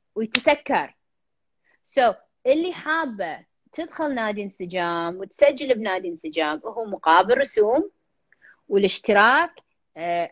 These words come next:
راح يكون يا أما ست أشهر يا أما سنة. ما عندنا شيء ثاني، أوبشنات أخرى.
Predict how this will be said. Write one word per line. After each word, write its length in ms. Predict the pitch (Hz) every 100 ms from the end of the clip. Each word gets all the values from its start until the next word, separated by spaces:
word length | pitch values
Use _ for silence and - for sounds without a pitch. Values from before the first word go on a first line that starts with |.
| 196
راح 220 | 202 -
يكون 400 | 208 - 262 247
يا 100 | 214
أما 340 | 202 226 226
ست 360 | 220 196 - 240
أشهر 400 | 240 - 359 -
يا 120 | 220 202
أما 300 | 202 226 214
سنة. 440 | - 226 190 147 _ _ _ _ -
ما 200 | 214 233
عندنا 540 | 226 247 233 233 233
شيء 380 | 220 240 220 220
ثاني، 380 | 226 220 214 180
أوبشنات 580 | 202 202 - 214 208 -
أخرى. 480 | 202 202 185 151